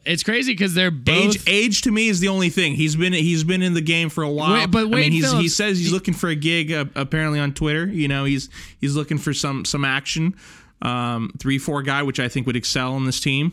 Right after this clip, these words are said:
Speaker 2: and, uh, and, and kind of, uh, add a niche in, in, in our, in our defensive scheming.
Speaker 1: We got the personnel
Speaker 2: So
Speaker 1: for it. We got the personnel
Speaker 2: Yeah.
Speaker 1: for it, for sure.
Speaker 2: Yeah, I, I think, I think that's the direction we, we go in for sure.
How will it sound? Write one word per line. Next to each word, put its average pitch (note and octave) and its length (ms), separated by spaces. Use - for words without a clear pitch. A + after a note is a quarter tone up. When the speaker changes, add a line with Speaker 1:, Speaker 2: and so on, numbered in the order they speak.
Speaker 2:
and, A2+ 420
uh, A2+ 380
and, A2+ 200
and A2+ 260
kind A#2 220
of, A2 180
uh, G#2+ 220
add B2 160
a A2+ 40
niche A#2+ 560
in, B2+ 200
in, A#2 280
in A2+ 160
our, A#2 220
in A2+ 160
our A2 100
defensive A#2 500
scheming. C3 460
Speaker 1:
We A2+ 80
got C3+ 120
the C#3+ 60
personnel F3 520
Speaker 2:
So - 80
Speaker 1:
for D#3+ 220
it. D3+ 80
We A2 60
got A#2 100
the A#2 80
personnel D3 420
Speaker 2:
Yeah. F3 60
Speaker 1:
for C#3+ 240
it, - 100
for A2+ 180
sure. D3+ 260
Speaker 2:
Yeah, B2 220
I, A2+ 140
I A2+ 120
think, C3+ 300
I A#2+ 80
think C#3 320
that's C3 220
the B2+ 100
direction A#2+ 520
we, A#2 300
we A2+ 100
go A#2 240
in A2+ 100
for A2 120
sure. B2 340